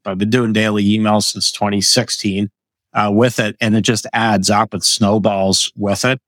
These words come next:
Unfortunately, in the coaching world, I find a lot of people will try something for maybe a week or a couple weeks, and they don't get a bunch of clients rushing in. So then they're off chasing the next bright, shiny object.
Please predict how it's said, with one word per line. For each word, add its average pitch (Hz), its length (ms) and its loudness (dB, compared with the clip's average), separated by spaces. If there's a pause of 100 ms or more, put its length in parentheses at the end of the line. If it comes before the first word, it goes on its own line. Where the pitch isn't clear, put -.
(340)
Unfortunately, 139 500 2
in 131 40 2
the 110 80 -2
coaching 120 400 0
world, 107 220 2
I - 20 0
find 110 260 0
a 101 40 0
lot 104 180 2
of 104 240 -4
people 107 320 -2
will 95 220 0
try 107 360 -2
something 107 480 -2
for 92 440 -6
maybe 113 240 0
a 104 40 2
week 135 520 4
or 92 160 -10
a 87 60 -10
couple 110 400 -2
weeks, 104 580 0
and 92 180 -10 (320)
they 110 80 0
don't 113 220 2
get 110 160 2
a 98 240 -2
bunch 107 240 0
of 95 60 -6
clients 110 420 0
rushing 104 360 0
in. 113 200 4
So 113 160 0
then 104 180 0
they're 101 160 -2
off 104 240 0
chasing 104 520 0
the 95 80 -6
next 98 340 -4
bright, 95 240 0
shiny 92 420 -2
object. 101 540 -2